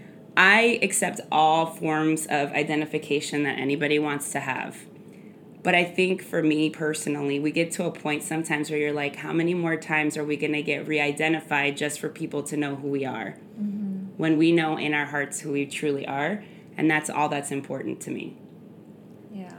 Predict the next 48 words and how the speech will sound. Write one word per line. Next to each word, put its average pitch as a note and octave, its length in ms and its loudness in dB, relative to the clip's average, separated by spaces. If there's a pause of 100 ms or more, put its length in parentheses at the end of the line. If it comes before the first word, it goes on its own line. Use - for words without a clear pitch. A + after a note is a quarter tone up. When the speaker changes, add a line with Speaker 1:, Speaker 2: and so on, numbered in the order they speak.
Speaker 1:
So, D#3 600 2
um, D3+ 340 4
so - 140 2
it D#3+ 120 2
started F#3+ 340 6
off D#3+ 240 4
that D#3 200 4
way, D#3 320 6
and D#3 180 2
then, D3+ 320 4 (640)
um, D#3+ 320 4
as D#3+ 260 4
time F3 220 4
went F3+ 160 4
on, D#3 200 4
you A#3 80 4
know, A#3 160 4
most F#3+ 240 4
kids F3+ 220 -2
rebel D#3 280 0
ab-, D#3 260 2
against D#3+ 300 2
their E3+ 120 2
family, D3 580 0
and D3+ 200 2
then D3+ 220 2
I - 100 2
went D3+ 200 -2
to F3 80 -2
college, D3 580 0
and D3+ 120 2
then D3 140 4
it C#3+ 80 -4
kinda D3+ 280 0
started D3+ 420 0
to D#3 80 -2
continue D#3+ 460 -2
to D#3 80 2
whitewash C#3+ 600 -2
it C#3+ 140 -2
down C#3+ 400 0
and D3 160 0
down C#3+ 280 0
and C#3+ 120 0
down, C#3 240 -2
and C#3+ 100 0
then C#3+ 100 0
eventually D#3 640 0